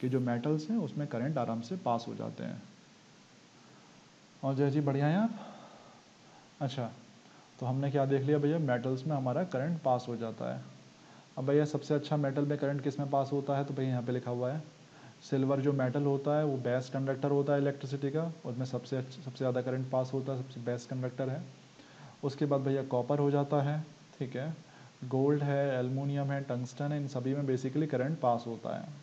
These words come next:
ठीक है। तो इसलिए हम कॉपर और एल्युमिनियम जो है सस्ते आते हैं तो इनके तार हम आराम से बना लेते हैं। भैया नॉर्मल सी बात है, सिल्वर के तार हम नहीं बना पाएंगे, काफ़ी महंगे होते हैं, ठीक है। और यहाँ पे क्या बताना चाह रहे हैं, बस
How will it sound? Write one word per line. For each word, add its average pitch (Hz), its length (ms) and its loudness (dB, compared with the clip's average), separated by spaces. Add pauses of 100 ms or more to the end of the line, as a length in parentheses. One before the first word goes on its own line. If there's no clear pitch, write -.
ठीक 139 160 -8
है। 214 120 -6 (460)
तो 139 60 -2
इसलिए 139 260 0
हम 147 100 0 (100)
कॉपर 135 300 2
और 131 140 2
एल्युमिनियम 127 540 0
जो 139 180 2
है 165 80 0
सस्ते 135 360 -2
आते 131 240 2
हैं 175 100 -2
तो 156 80 0
इनके 131 220 0
तार 123 240 2
हम 156 120 0
आराम 120 280 0
से 170 160 -4
बना 120 220 0
लेते 113 280 -4
हैं। 113 80 -4
भैया 123 160 0 (580)
नॉर्मल 127 260 0
सी 131 100 -2
बात 127 200 2
है, 156 60 0
सिल्वर 127 320 0
के 127 100 -2
तार 123 200 2
हम 120 100 -2
नहीं 120 140 -2
बना 120 160 0
पाएंगे, 127 300 -2
काफ़ी 123 260 -2
महंगे 117 300 -2
होते 123 260 -4
हैं, 175 140 -4 (220)
ठीक 131 200 -8
है। 196 80 -6 (1040)
और 139 160 0
यहाँ 139 160 2
पे 139 120 0
क्या 143 180 0
बताना 139 300 -2
चाह 143 160 -4
रहे 151 100 -2
हैं, 175 80 -2
बस 202 240 -4